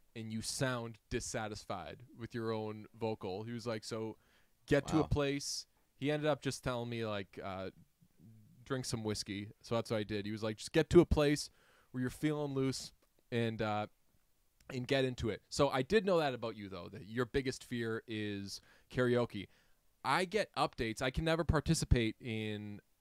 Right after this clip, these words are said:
Speaker 1: marbles <laughs> because that's, that's when I work. And every now and then I'll get little updates on marbles from whomever. It could be a Bruntouchable. Most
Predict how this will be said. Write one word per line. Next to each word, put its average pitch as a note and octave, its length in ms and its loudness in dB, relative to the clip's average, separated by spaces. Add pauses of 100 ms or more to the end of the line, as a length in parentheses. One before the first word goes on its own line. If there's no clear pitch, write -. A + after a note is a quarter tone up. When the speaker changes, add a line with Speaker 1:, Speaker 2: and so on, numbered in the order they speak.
(120)
Speaker 1:
marbles A2 720 2
<laughs> - 20 -20
because A#2+ 420 2
that's, - 460 0 (580)
that's A#2+ 220 -2
when B2+ 160 2
I A#2 120 2
work. B2+ 420 4 (380)
And A2+ 500 -6 (680)
every C#3 280 4
now C#3 220 4
and B2+ 100 0
then C3 180 4
I'll A#2+ 140 0
get B2+ 200 0
little B2 260 -2
updates A#2 500 4
on A2 180 0
marbles G#2+ 560 0
from A2+ 540 -4 (420)
whomever. F3 520 8
It E3 120 -10
could D3 80 -2
be D3+ 120 4
a C#3+ 40 4
Bruntouchable. C#3 880 2
Most G3 300 4